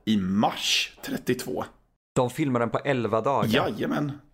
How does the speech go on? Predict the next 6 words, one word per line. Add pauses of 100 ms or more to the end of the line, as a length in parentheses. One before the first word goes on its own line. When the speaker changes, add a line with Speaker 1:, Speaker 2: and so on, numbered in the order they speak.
(460)
Speaker 2:
Det
är
s-,
hysteriskt
snabbt
faktiskt.